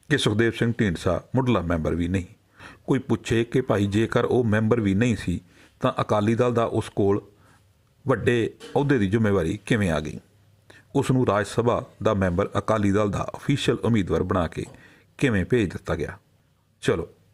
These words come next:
ਇਹ ਵੀ ਗੱਲ ਹੋਈ। ਹੁਣ ਆਪਾਂ ਤਾਜ਼ਾ ਅਤੇ ਵੱਡੇ ਬਿਆਨ ਦੀ ਗੱਲ ਕਰਦੇ ਹਾਂ ਜੋ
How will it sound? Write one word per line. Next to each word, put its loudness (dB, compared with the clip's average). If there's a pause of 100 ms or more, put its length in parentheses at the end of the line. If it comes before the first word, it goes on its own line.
(380)
ਇਹ 2
ਵੀ 0
ਗੱਲ 0
ਹੋਈ। -10 (240)
ਹੁਣ 2
ਆਪਾਂ -4 (460)
ਤਾਜ਼ਾ 2
ਅਤੇ 2
ਵੱਡੇ 2
ਬਿਆਨ -2 (260)
ਦੀ 2
ਗੱਲ 2
ਕਰਦੇ -2
ਹਾਂ 0
ਜੋ 0